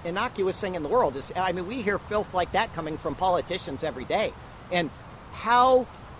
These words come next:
stewed we have become to, uh, the immorality around us, where we now condone things that we should not condone. And we,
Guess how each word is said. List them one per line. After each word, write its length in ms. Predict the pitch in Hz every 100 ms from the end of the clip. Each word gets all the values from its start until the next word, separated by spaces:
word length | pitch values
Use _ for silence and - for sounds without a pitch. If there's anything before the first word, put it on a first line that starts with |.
| -
stewed 800 | - - - - 262 254 175 147
we 180 | 208 202
have 160 | 185
become 540 | - 180 - 208 175 143 -
to, 280 | 165 160 151 - - 156
uh, 260 | 143 143 -
the 100 | 180 180
immorality 720 | 190 190 180 165 175 170 147
around 340 | 139 151 160
us, 220 | 131 - 156
where 140 | 156
we 140 | 156
now 200 | 156 175
condone 400 | 175 147 160 156
things 220 | 147 143 131
that 120 | 156
we 100 | 151
should 280 | - 190 165
not 180 | 139 -
condone. 340 | 135 131 120
And 80 | 135
we, 160 | 151